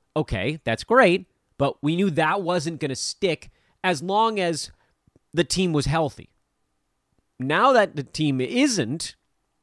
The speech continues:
and there are an extra thirty minutes per game up for grabs among guards and wing players, 'cause they don't, it doesn't need to be just like a pow-, pow-, point guard to point guard direct, f-, uh, straight swap there,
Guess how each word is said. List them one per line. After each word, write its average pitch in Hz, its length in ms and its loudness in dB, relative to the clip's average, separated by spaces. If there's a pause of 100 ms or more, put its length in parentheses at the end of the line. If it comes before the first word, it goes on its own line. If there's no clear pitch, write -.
(1000)
and 170 160 0
there 160 140 4
are 226 240 4
an 160 100 0
extra 120 480 -2 (720)
thirty 180 540 2
minutes 139 280 -4
per 127 160 -8
game 143 260 -2 (120)
up 156 200 -2
for 127 100 -6
grabs 120 520 -2
among 117 460 -6
guards 131 480 0
and 104 260 -8
wing 240 240 -2
players, 101 400 -4
'cause 151 100 -2
they 180 80 2
don't, 175 200 0
it 151 80 -4
doesn't 143 220 0
need 143 100 -4
to 120 60 -6
be 131 140 -2
just 101 180 -12
like 101 120 -6
a 95 60 -8
pow-, 98 260 -6 (100)
pow-, 120 240 -2
point 147 280 -6
guard 117 180 -2
to 101 60 -8
point 127 260 -6
guard 95 320 -2 (420)
direct, 139 560 -2 (1040)
f-, - 200 -18
uh, 98 440 -2 (360)
straight 160 500 -2
swap 156 480 0
there, 85 320 -10